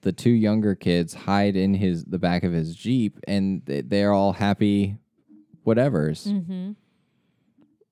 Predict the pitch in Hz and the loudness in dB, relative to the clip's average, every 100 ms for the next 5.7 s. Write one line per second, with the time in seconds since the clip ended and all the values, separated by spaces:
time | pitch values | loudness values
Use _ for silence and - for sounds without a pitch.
0 | _ - - - - - 95 - 78 113 | _ -20 -20 -20 -20 -12 -12 -10 -8 -2
1 | 113 120 117 101 - _ _ 71 - - | 0 2 0 -2 -6 _ _ -20 -20 -20
2 | _ _ _ _ _ _ _ _ - 90 | _ _ _ _ _ _ _ _ -8 -2
3 | 160 190 - 131 120 82 117 131 - - | -2 -2 2 4 4 2 2 0 -4 -18
4 | 123 - 220 220 - 180 160 139 110 90 | -12 -2 0 0 2 2 4 4 2 2
5 | 85 101 - 254 339 294 - | 2 2 0 -2 -2 -4 -12